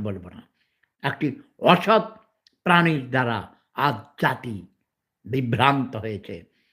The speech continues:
দেশের স্বাধীনতা সার্বভৌমত্ব হারিয়েছে। আজ বাংলাদেশ একটি পরাধীন দেশ,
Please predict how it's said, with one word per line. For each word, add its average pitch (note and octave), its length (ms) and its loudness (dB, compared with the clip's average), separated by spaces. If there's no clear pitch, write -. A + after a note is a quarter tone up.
দেশের C3 580 -4
স্বাধীনতা D3+ 680 0
সার্বভৌমত্ব A2 1160 -8
হারিয়েছে। G#2 680 -6
আজ C3+ 320 0
বাংলাদেশ A#2 540 -2
একটি C3 340 -8
পরাধীন D3 580 4
দেশ, C3+ 200 -4